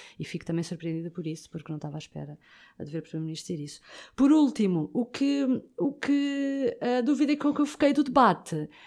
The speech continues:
ah, que se calhar logo à noite vai ser esclarecido ou não, foi quando Rio disse, ah, para António Costa que já leu o parecer da P G R na íntegra e que o parecer não diz aquilo que ele diz que diz.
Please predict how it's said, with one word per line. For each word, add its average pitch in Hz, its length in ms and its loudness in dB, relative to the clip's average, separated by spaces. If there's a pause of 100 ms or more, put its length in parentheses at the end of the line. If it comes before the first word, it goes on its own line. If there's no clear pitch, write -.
(220)
ah, 220 680 2 (360)
que - 100 -10
se - 60 -8
calhar 269 300 6
logo 277 180 6
à 277 60 6
noite 247 460 4 (240)
vai 226 180 2
ser 226 220 0
esclarecido 208 460 -4
ou 226 60 0
não, 262 240 2 (220)
foi 285 140 0
quando 285 240 4
Rio 269 340 2
disse, 269 760 0 (360)
ah, 247 240 0
para 247 240 0
António 240 240 4
Costa 254 340 0
que - 80 -6
já 254 100 2
leu 254 400 2
o 240 220 -2
parecer 233 640 0
da 233 80 0
P 240 160 -4
G 220 100 -2
R 226 240 -2
na 226 80 4
íntegra 233 380 0
e 247 40 0
que - 100 -10
o 202 40 -6
parecer 240 340 -2
não 247 160 6
diz 220 220 0
aquilo 226 540 -4
que - 120 -8
ele 226 140 -2
diz 220 320 -4
que - 100 -12
diz. 185 440 -8